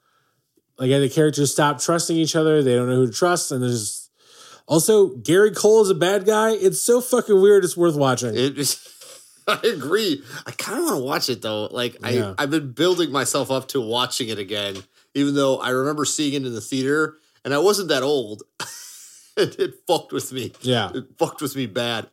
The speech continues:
Speaker 1: I,
Speaker 2: I
Speaker 1: I rewatched it this week. It took me, like, twenty years to rewatch.
Speaker 2: Ugh. I want to do it, but I don't know if I want to do it.
Speaker 1: Be
Speaker 2: You know?
Speaker 1: the other side of Bill Paxton.
Speaker 2: Yeah.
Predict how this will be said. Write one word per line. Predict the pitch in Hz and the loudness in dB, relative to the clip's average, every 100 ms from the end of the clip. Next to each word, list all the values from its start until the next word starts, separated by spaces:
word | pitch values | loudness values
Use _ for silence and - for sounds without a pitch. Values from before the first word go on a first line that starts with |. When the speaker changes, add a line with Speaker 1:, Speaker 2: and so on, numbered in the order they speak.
| - | -4
Speaker 1:
I, | 135 | 0
Speaker 2:
I | 170 | 2
Speaker 1:
I | 170 175 185 | 2 2 4
rewatched | 214 208 196 196 | 6 4 4 2
it | 165 | 0
this | 165 143 | 0 0
week. | 135 147 143 | 2 2 2
It | 143 | -2
took | 127 175 170 | 0 0 2
me, | 151 139 | 2 2
like, | 120 | 0
twenty | - 143 131 | -2 0 2
years | 120 113 | 0 0
to | 107 | -2
rewatch. | 107 98 98 92 - - - | -4 -4 -6 -6 -8 -8 -2
Speaker 2:
Ugh. | 165 151 - - - _ _ _ _ - | 0 0 -2 -12 -20 _ _ _ _ -6
I | |
want | 131 131 190 202 185 | -2 2 2 2 -2
to | 139 | 2
do | 175 185 | 4 4
it, | 107 - | 0 -4
but | 123 | -4
I | 127 | -4
don't | 127 160 151 - | 0 0 0 0
know | 151 143 | -2 0
if | |
I | 131 123 | 0 -2
want | 107 117 117 - - | -4 -6 -6 -10 -14
to | |
do | 104 120 113 | -6 -4 -2
it. | 95 113 - | -4 -4 0
Speaker 1:
Be | 190 | 2
Speaker 2:
You | 185 | 4
know? | |
Speaker 1:
the | 180 | 4
other | 165 143 | 4 2
side | 143 127 | 0 -2
of | 120 | -2
Bill | 110 107 | -4 -6
Paxton. | 104 95 - 101 | -8 -10 -12 -12
Speaker 2:
Yeah. | 92 | -10